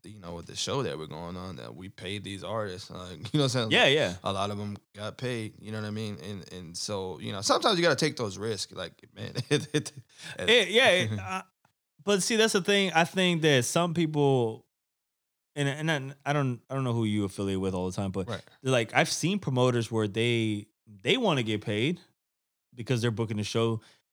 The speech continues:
Speaker 2: but they never have intentions of paying anybody else. And it's just like, well
Speaker 1: Well, my mindset
Speaker 2: Huh.
Speaker 1: is this: if, if I'm, if I'm, you know, if I'm inviting you to do your service, right? I'm not going to sit out there and say, "Hey, you wanna come perform at this show for free?"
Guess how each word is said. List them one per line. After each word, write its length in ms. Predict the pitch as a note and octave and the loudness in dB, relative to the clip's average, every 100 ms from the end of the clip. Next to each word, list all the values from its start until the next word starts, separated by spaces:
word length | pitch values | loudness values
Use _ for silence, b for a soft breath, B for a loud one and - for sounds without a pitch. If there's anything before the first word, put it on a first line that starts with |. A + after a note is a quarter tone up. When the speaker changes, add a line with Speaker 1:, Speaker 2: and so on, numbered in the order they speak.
| _ - | _ -14
Speaker 2:
but 120 | G#2 | -2
they 120 | C3 | 0
never 300 | C3+ C#3 C#3+ | 2 2 4
have 160 | D3 C3+ | 2 4
intentions 500 | B2+ C#3+ C#3 C3+ A2+ | 2 2 0 0 -2
of 100 | A2+ | -2
paying 260 | - C3 B2 | -2 0 2
anybody 460 | B2 B2 A#2 A2+ | 2 2 0 0
else. 300 | G#2 F2 D#2+ - b b _ | -2 -4 -10 -18 b b _
And 260 | - A2+ G#2+ | -4 -2 0
it's 120 | A2+ | 0
just 180 | A2+ G#2+ | -2 -2
like, 200 | A2 G2+ | 0 0
well 640 | G2+ C3+ D3 D3 C#3 B2+ - _ _ _ | 2 4 6 6 4 2 -4 _ _ _
Speaker 1:
Well, 240 | D3 D#3 | 0 0
my 200 | C3+ G3 | 4 2
mindset 560 | G#3+ F3+ E3+ E3 - B2+ | 4 4 4 2 2 0
Speaker 2:
Huh. 40 | G#2 | -2
Speaker 1:
is 140 | G2 | -6
this: 260 | A#2 A2 A2 | -6 -4 -6
if, 120 | A2+ - | -8 -10
if 200 | A#2+ A#2 | -12 -6
I'm, 240 | C3+ D3+ D#3+ | 0 0 0
if 240 | A#2+ A2+ A#2+ | -4 -2 -2
I'm, 280 | F3 C#3+ - _ _ | -2 -2 -6 _ _
you 140 | C3 | -8
know, 260 | G2 F#2 F2+ G#2+ | -6 -8 -6 -6
if 120 | A2 | 0
I'm 200 | D3 C#3+ | 2 2
inviting 460 | B2+ A2 B2 G2+ A2+ | 0 -2 -2 -2 -6
you 100 | A2+ | -8
to 140 | - | -10
do 120 | F#2+ | -8
your 240 | A2 G2 F2+ | -8 -8 -6
service, 520 | - F#2+ F2+ D2+ - | -4 -4 -8 -10 -12
right? 280 | F2 F2+ E2+ _ b b - | -10 -10 -12 _ b b -4
I'm 120 | B2 | 0
not 200 | D3+ D3 | 2 2
going 220 | C3 B2 | 2 -2
to 60 | A2+ | -2
sit 220 | - A#2+ | -2 -2
out 300 | A#2 G2 - | -2 -4 -8
there 160 | A2 G#2+ | -10 -8
and 100 | G2 | -6
say, 160 | G#2 | -6
"Hey, 160 | F#2+ A2 | -4 -4
you 160 | A#2 C3+ | -2 -2
wanna 180 | C#3+ C3 | -2 -2
come 180 | A#2+ | -6
perform 440 | A2+ G#2 - A#2 A2 | -6 -10 -8 -8 -6
at 160 | G#2 - | -8 -8
this 160 | G2+ | -10
show 280 | - G2+ G2 | -8 -6 -8
for 220 | - - | -12 -20
free?" 320 | - - - | -20 -16 -16